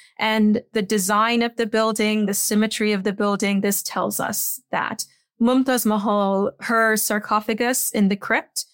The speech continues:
and her commemorative cenotaph, which is what you see when you go to the Taj Mahal today, they are in the very central axis. That is their placement in the building.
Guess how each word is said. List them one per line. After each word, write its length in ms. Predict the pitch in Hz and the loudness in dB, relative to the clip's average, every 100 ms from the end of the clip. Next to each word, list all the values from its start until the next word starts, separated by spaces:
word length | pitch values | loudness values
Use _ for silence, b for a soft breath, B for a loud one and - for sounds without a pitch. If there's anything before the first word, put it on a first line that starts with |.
| b _ | b _
and 140 | 208 214 | 0 2
her 460 | 214 202 196 - | 2 2 2 0
commemorative 540 | - 208 196 208 - 202 | 0 2 2 0 -2 -2
cenotaph, 680 | - 185 208 226 240 254 - | -2 -2 -2 0 0 0 -2
which 140 | 202 | -2
is 140 | 202 | -2
what 240 | 202 190 - - | 0 -2 -4 -2
you 140 | 196 | 0
see 380 | - - 208 214 | 0 0 2 2
when 200 | 208 196 | 2 0
you 80 | 190 | 0
go 200 | 190 190 | 0 0
to 120 | 208 | -2
the 100 | 196 | -2
Taj 260 | 214 196 | 0 0
Mahal 280 | 208 202 190 | 0 0 0
today, 500 | - 196 196 180 190 b b b b _ _ _ _ | -2 -2 0 0 -2 b b b b _ _ _ _
they 180 | 220 240 | 0 2
are 140 | 247 | 2
in 300 | - 254 254 | 2 4 4
the 80 | 226 196 | 4 0
very 440 | 196 214 214 196 | 0 0 2 0
central 800 | 196 202 190 - - 160 - 208 _ - | 0 -2 -2 -2 -2 -2 -4 -8 _ -6
axis. 800 | 180 - - - 208 - - - | -4 -4 -4 -4 -4 -6 -8 -4
That 120 | 220 208 | 0 0
is 140 | 202 | 0
their 120 | 196 | -2
placement 600 | 190 - 180 - - 196 | -4 -6 -4 -4 -4 -4
in 160 | - 180 | -4 -4
the 100 | 175 | -4
building. 560 | - - - 156 - | -4 -4 -4 -6 -8